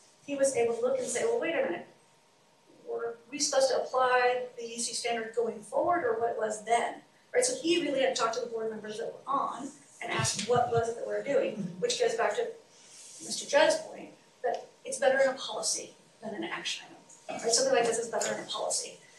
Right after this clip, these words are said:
um, because then they would have a policy to follow versus the action item. Do we mean just write them whatever it was, or do we mean going forward we want them to adjust?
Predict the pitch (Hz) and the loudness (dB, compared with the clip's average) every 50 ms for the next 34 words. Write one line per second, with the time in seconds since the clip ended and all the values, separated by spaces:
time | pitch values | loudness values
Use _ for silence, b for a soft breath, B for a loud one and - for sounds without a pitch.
0 | B B B B - 233 - - - - - - - 254 254 277 269 269 - 277 | B B B B 2 4 4 4 0 -2 -8 -10 -6 -2 4 6 8 8 10 10
1 | 269 269 - 254 - 247 233 220 - - 247 247 226 - - - - - - - | 8 8 8 8 6 6 4 2 2 2 2 4 4 4 2 0 -2 -6 -4 0
2 | - - - - - - - - - - - - - - - 240 233 240 240 - | 0 2 2 2 2 2 2 0 -2 -8 -12 -20 -14 -6 0 2 4 4 4 2
3 | - - - - - - 254 233 214 214 202 214 226 254 277 302 311 302 285 - | 2 2 2 2 2 0 -2 -2 -6 -8 -6 -6 -2 -2 2 2 2 2 2 0
4 | 285 - - - - 247 262 269 269 269 269 269 269 277 262 262 262 254 214 - | 0 0 -2 0 2 4 4 4 4 4 4 2 2 2 0 2 2 4 4 2
5 | - - 302 - - 370 - - - - - - 262 262 262 269 262 262 262 - | 2 2 2 2 2 0 -2 -4 -6 -6 -4 -2 -2 -2 -2 -2 -2 -2 -2 4
6 | 262 254 254 240 233 233 - 269 269 269 254 247 - - - - 220 226 233 - | 6 6 6 6 4 -6 -2 2 6 8 8 8 6 2 -4 -4 -6 -8 -10 -10
7 | - 226 214 - 214 214 - - - - - - - B | -14 -14 -10 -6 -4 -2 -2 -2 -2 -2 -2 -4 -4 B